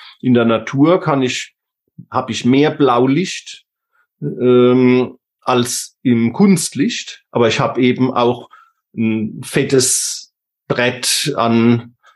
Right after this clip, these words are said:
äh, Nahinfrarot, also an Reparaturstrahlung mit drin.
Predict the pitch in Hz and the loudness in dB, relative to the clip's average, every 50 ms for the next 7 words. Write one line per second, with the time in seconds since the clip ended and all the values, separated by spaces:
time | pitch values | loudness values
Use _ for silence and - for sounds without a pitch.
0 | _ _ - 151 143 127 - - - 117 113 113 110 110 110 113 131 135 131 127 | _ _ -6 -4 -4 -4 -4 -4 -2 -2 0 0 0 0 0 2 0 0 0 0
1 | - 113 113 104 98 - - 98 95 92 95 92 90 87 - - 90 - - 98 | 0 0 0 0 -2 -2 -2 -2 -2 0 -2 -2 -2 -2 -2 -4 -4 -2 -2 -2
2 | 98 90 110 107 - 98 90 107 104 - 160 151 139 139 - - 110 98 95 90 | 0 -2 -2 -2 0 -2 -2 -2 -2 2 2 4 4 2 2 0 0 0 0 0
3 | 92 92 87 90 92 - - - 92 87 85 85 85 - | -2 -4 -4 -6 -8 -8 -4 -2 0 0 0 -2 -4 -8